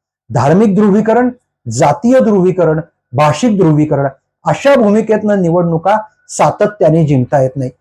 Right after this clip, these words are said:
एखाद्या निवडणुकीत अस्मितेच्या आधारे यश मिळतं, पण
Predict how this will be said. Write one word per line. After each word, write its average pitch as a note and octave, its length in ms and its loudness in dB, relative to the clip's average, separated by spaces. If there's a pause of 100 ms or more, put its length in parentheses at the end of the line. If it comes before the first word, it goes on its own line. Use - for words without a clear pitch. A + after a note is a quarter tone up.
(120)
एखाद्या A3+ 360 2
निवडणुकीत G#3+ 540 0 (200)
अस्मितेच्या A#3 540 0
आधारे D3 360 0 (1040)
यश F3 320 2
मिळतं, F#3 400 0 (320)
पण F#3 200 2